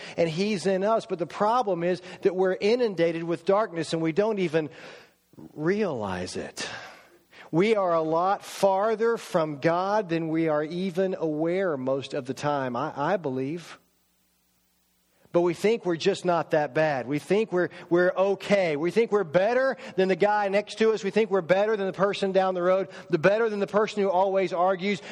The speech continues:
better than that guy that's always got a bad attitude, better than somebody else. So that must mean we're, we're okay,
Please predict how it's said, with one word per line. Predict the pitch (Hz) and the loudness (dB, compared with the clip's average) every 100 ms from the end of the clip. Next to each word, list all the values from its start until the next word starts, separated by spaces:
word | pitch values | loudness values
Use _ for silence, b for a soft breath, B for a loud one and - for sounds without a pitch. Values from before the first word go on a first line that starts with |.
| B | B
better | 156 208 214 | 2 4 2
than | 202 | 0
that | 202 190 | 0 2
guy | 196 196 | 2 2
that's | 190 | 2
always | 190 196 185 | 0 2 0
got | 190 185 | 0 2
a | |
bad | 160 185 185 | 2 2 2
attitude, | 185 185 - 202 170 | 0 0 0 -2 2
better | 196 226 233 220 B B | 2 2 0 0 B B
than | 185 185 | 0 2
somebody | - 220 214 196 190 190 | 2 2 2 0 2 2
else. | 208 214 - | 2 0 -4
So | - 196 202 | 0 2 4
that | 196 190 | 0 0
must | 190 202 - | 0 0 0
mean | 180 196 190 | -2 0 0
we're, | 175 180 170 B B B B _ | 0 0 -2 B B B B _
we're | 147 156 | -2 -2
okay, | 156 233 311 180 85 | -2 -2 -2 -6 -10